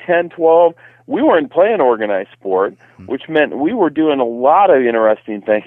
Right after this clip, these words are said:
Speaker 1: We were managing each other, leading each other, uh, you know, uh, determining who's gonna be on each other's teams. How about this one? We got really good at conflict resolution, 'cause if you didn't, somebody got beat up or the ball went home.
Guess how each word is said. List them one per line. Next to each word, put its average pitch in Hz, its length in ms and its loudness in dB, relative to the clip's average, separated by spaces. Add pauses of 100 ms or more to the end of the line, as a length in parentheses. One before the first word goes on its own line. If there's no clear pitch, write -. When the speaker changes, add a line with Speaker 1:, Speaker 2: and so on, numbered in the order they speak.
(140)
Speaker 1:
We 143 100 -2
were 127 160 0 (240)
managing 151 680 -2
each 147 220 -8
other, 151 280 2
leading 147 460 -6
each 151 240 -6
other, 147 340 2 (260)
uh, 113 200 0 (180)
you 127 220 -6
know, 107 240 -2 (180)
uh, 95 120 -8 (160)
determining 165 640 -2
who's 151 240 2
gonna 151 160 0
be 147 140 0
on 147 180 2
each 143 160 -10
other's 135 260 2 (100)
teams. 151 400 -4 (280)
How 165 80 0
about 160 240 2
this 160 240 0
one? 107 160 -2
We 107 60 -6
got 110 200 2
really 123 180 0
good 147 140 -2
at - 140 -8
conflict 147 560 -2
resolution, 143 760 -2
'cause 147 160 -4
if 113 80 -14
you 110 100 -10
didn't, 147 340 -2
somebody 135 240 -2
got 127 260 0
beat 139 220 -4
up 139 180 2
or 135 60 0
the 120 100 -8
ball 127 260 2
went 135 220 -4
home. 143 240 0